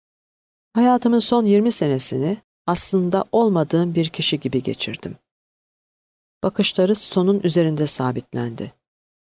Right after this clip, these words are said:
"Senin bunu çok daha uzun zamandır yaptığını biliyorum. Daha önce senin gibi biriyle hiç karşılaşmadım. Yani seninle tanışana kadar karşılaşmamıştım." Stone'un koluna dokundu.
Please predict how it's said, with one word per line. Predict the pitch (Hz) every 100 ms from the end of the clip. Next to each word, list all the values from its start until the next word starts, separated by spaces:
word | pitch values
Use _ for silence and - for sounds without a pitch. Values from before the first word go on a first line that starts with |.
| _ -
"Senin | - 254 302 269
bunu | 233
çok | 233 277 -
daha | 190 202
uzun | 196 175 180
zamandır | 175 170 170 165
yaptığını | 156 151 - 156 165
biliyorum. | 165 135 123 113 127 - _ _ _ _
Daha | 180 202 269
önce | 165 147 135 147 233
senin | - - 220 254
gibi | 196 151
biriyle | 139 143 131 160 190 -
hiç | 277 -
karşılaşmadım. | 180 156 147 135 - 117 - - _ _ _ _ _ _ _ -
Yani | 277 285 233 240
seninle | - 233 240 226
tanışana | 220 208 208 226 233
kadar | 214 143 156 202
karşılaşmamıştım." | - 165 160 151 147 - 123 127 - - 127 _ _ _ _ _ _ _ _ _
Stone'un | - - 202 185 226
koluna | - 175 160 143
dokundu. | 120 123 120 117 -